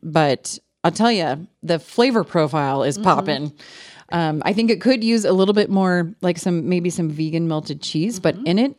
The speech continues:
Speaker 1: I used, um, just recently tried Violife sour cream. So good.
Speaker 2: It's so, Violife is,
Speaker 1: Violife
Speaker 2: and
Speaker 1: is
Speaker 2: Miyoko's,
Speaker 1: like,
Speaker 2: man, they kill it.
Speaker 1: I gotta,
Speaker 2: And Kite
Speaker 1: like,
Speaker 2: Hill,
Speaker 1: fist pump
Speaker 2: but Vi-,
Speaker 1: Violife.
Speaker 2: Violife is wonderful.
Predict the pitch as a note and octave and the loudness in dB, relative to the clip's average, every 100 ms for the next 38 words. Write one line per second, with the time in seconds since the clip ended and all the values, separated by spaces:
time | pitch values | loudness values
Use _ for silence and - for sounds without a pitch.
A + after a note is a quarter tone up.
0 | - E3+ E3+ F3 F3 E3+ D#3+ - - _ | -4 -2 0 0 0 0 -4 -12 -18 _
1 | D#3 D3+ C#3+ D3 E3+ - _ _ _ _ | -2 -2 -2 -4 -8 -14 _ _ _ _
2 | _ _ _ F#3+ E3 A#3 - A3+ G3 E3+ | _ _ _ -8 0 0 2 0 2 0
3 | F3+ F#3+ E3 D#3+ D#3+ E3 E3 D#3+ D3+ - | 0 2 2 2 2 4 4 2 0 -4
4 | C#3 D#3 E3 G#3+ A3 A#3+ C4 - - - | 0 0 0 0 2 2 0 -2 -14 -20
5 | - _ _ _ - - - G3+ G3 D3+ | -20 _ _ _ -18 -14 -2 4 4 2
6 | - G#3+ F#3+ - - E3+ G#3 F#3+ C4 G3+ | -4 -6 -12 -16 -18 -16 -10 -8 -4 -4
7 | E3+ E3 F3+ A3+ C4+ A3+ G3+ A#3+ G#3+ G#3+ | -6 0 4 6 6 4 4 2 4 4
8 | A3+ F3 D#3+ C#3+ G3+ F#3+ F3+ G3 - F3 | 6 6 4 2 -4 -4 -4 -6 -6 -8
9 | E3+ - G3 G3+ F#3+ F3 E3 E3 G3+ G#3+ | -4 0 4 4 4 4 2 2 2 4
10 | G#3 G#3+ - F#3 E3 D#3 C#3+ - F#3+ D#3+ | 4 0 -4 2 2 2 -4 -8 0 2
11 | D3 C3 B2 E3+ F#3+ G#3 F3+ E3+ D#3+ E3+ | 4 2 0 -2 -4 -4 -6 -12 -20 -18
12 | D#3+ E3 - D3+ | -16 -16 -16 -20